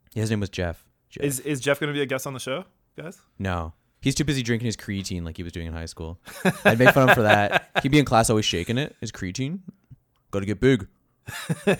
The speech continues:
Speaker 2: Gotta be
Speaker 1: loser.
Speaker 2: strong.
Speaker 1: Yeah, gotta be strong.
Speaker 2: <laughs>
Speaker 1: Anyway.
Speaker 2: I did watch, um, I watched a bunch of episodes of, uh, Stargate S G U because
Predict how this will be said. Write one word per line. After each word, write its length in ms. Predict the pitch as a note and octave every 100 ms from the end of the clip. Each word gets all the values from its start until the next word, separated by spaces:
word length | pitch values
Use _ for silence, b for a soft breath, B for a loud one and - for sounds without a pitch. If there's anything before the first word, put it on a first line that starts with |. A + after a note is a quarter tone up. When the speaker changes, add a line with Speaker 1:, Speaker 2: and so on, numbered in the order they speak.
| -
Speaker 2:
Gotta 240 | C#3 C3+
be 40 | C#3
Speaker 1:
loser. 160 | -
Speaker 2:
strong. 340 | F#2 D3 F3 D#3
Speaker 1:
Yeah, 60 | G#2+
gotta 120 | A#2+
be 40 | A2+
strong. 420 | - G#2+ G#2 A2 - _ - _
Speaker 2:
<laughs> 360 | _ - -
Speaker 1:
Anyway. 360 | F#2+ F2 E2+ F2+ _ _ _
Speaker 2:
I 100 | C3+
did 120 | D3+ G#3
watch, 300 | A3 A3 F3+
um, 340 | D#3+ C#3+ C3+
I 80 | -
watched 240 | C#3+ E3 G#3+
a 100 | E3+
bunch 400 | B2+ C#3+ C#3+ D3
of 300 | C3+ C3 A#2
episodes 500 | B2+ B2+ - C3 A#2+
of, 380 | B2 A#2+ A#2 - _ _
uh, 280 | B2 A2 G2+
Stargate 680 | A2+ - - A#2+ B2 B2 A#2
S 200 | B2 A#2
G 140 | B2
U 400 | A#2 A#2 A2+ G#2+ - _ _ _ _ _ _ _
because 480 | B2+ C3 B2+ B2